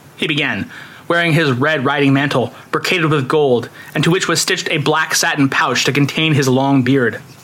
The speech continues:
Continuing the quote, "Yesterday we rode the horse you gave us. It was already too old. In the end it threw us to the ground. My hand was injured and turned black and blue.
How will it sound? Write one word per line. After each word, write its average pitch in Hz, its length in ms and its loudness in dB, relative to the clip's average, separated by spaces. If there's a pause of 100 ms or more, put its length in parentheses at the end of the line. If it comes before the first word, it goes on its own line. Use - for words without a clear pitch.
(580)
Continuing 170 480 0
the 143 80 2
quote, 139 340 0 (600)
"Yesterday 170 560 -2
we 156 140 2
rode 185 400 4
the 156 100 0
horse 185 360 2
you 135 80 4
gave 127 260 0
us. - 360 0 (420)
It 220 80 4
was 240 160 4
already 226 360 2
too 254 200 2
old. 269 420 0 (560)
In 175 100 -2
the 233 120 2
end 233 100 0
it 240 100 -2
threw 285 220 2
us 147 120 0
to 151 100 -2
the 160 40 2
ground. 151 480 0 (680)
My 165 160 2
hand 175 220 0
was 185 140 2
injured 180 300 0
and 143 100 2
turned 180 260 0
black 180 280 0
and 139 160 2
blue. 190 380 2